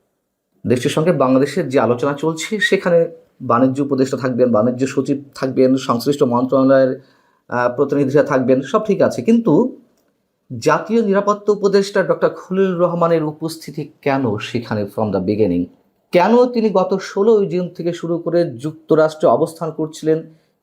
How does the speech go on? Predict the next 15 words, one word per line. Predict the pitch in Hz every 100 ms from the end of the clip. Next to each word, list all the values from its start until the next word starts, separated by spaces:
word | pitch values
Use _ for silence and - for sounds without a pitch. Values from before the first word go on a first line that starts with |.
| -
চলতি | 160 156 151 139
জুলাই | 123 170 156
মাসের | 147 - 156 - - _ _ _ _ _
প্রায় | 135 131
পাঁচ | 135 135
সাত | - 143
তারিখ | 110 107
পর্যন্ত? | - 95 90 80 87 85 _ _ _ _ - _ -
প্রতিটি | 196 214 220 147
বৈঠকে | 143 208 226 220 220 214 - -
কেন | - 170 190
তার | 190 175
সরব | - 151 156 147
উপস্থিতি | 147 165 170 - 190 196 -
এবং | 147 151